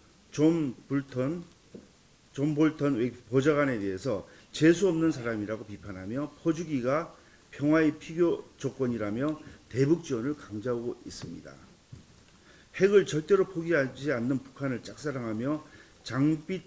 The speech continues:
환상에 빠져 미국과 국제사회를 상대로 북한 입장만 대변한 루저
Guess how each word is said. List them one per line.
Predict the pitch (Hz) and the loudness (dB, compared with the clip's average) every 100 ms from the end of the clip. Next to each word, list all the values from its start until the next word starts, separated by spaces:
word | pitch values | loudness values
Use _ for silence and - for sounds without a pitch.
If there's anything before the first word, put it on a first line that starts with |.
| - | -16
환상에 | - 139 139 147 143 - | -8 -4 0 0 0 -2
빠져 | 113 95 120 151 - - - - | -6 -4 -4 -4 -10 -20 -20 -6
미국과 | 139 165 160 165 135 | 0 0 2 2 0
국제사회를 | 131 - 151 131 123 131 127 | -2 -4 -2 0 -2 0 -4
상대로 | - 131 131 110 87 - - - - - | -4 -4 -2 -2 -4 -10 -20 -20 -20 -10
북한 | 160 - 180 180 - | -8 -2 -2 -2 -4
입장만 | 160 135 175 151 139 113 87 | -10 -2 2 2 2 0 -6
대변한 | 101 110 131 113 107 156 165 - - - - - - - - - 120 | -8 -4 -2 -2 -4 -6 -8 -16 -20 -20 -20 -20 -20 -20 -20 -20 -6
루저 | 135 180 160 143 92 | 0 0 4 2 2